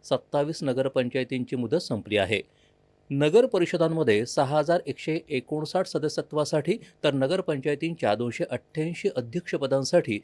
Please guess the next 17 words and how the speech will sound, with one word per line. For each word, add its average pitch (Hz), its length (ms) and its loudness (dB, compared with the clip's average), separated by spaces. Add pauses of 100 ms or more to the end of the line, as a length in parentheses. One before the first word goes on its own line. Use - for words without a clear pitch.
(240)
या 156 80 2
निवडणुका 110 460 -2 (120)
होणार 104 180 -2
आहेत. 95 280 0 (640)
निवडणुका 151 640 6 (120)
ईव्हीएमवरच 175 680 0
होणार 170 220 0
असून 180 260 0 (240)
दहा 127 280 -2
नोव्हेंबर 175 500 -2
ते 180 80 -2
सतरा 143 340 0
नोव्हेंबरपर्यंत 139 760 -2 (140)
अर्ज 123 220 -2
दाखल 113 400 -4
करता 143 300 -2
येतील. 147 320 -2